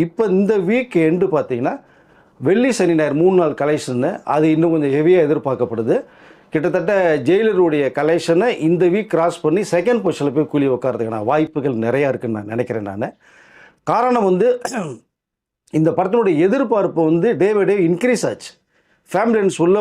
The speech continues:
வரணும் அப்படிங்கிற ஒரு நோக்கம். இதனுடைய அந்த ராங் ரிவ்யூ சில, சில ரசிகர் எல்லாம் பண்ணுனாங்க. அந்த ரிவ்யூவை பார்த்துட்டு ரஜினி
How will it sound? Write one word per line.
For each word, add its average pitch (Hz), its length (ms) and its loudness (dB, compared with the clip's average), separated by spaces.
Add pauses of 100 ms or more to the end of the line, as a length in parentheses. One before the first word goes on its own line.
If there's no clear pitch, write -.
வரணும் 175 300 2
அப்படிங்கிற 151 360 0 (300)
ஒரு 131 180 -2
நோக்கம். 180 320 -2 (600)
இதனுடைய 190 380 2 (200)
அந்த 170 180 2 (220)
ராங் 247 320 0
ரிவ்யூ 254 320 2 (460)
சில, 165 120 2 (280)
சில 147 200 0
ரசிகர் 175 360 0
எல்லாம் 160 260 0
பண்ணுனாங்க. 131 400 -2 (640)
அந்த 156 260 0
ரிவ்யூவை 240 320 2 (100)
பார்த்துட்டு 185 400 0 (140)
ரஜினி 185 240 0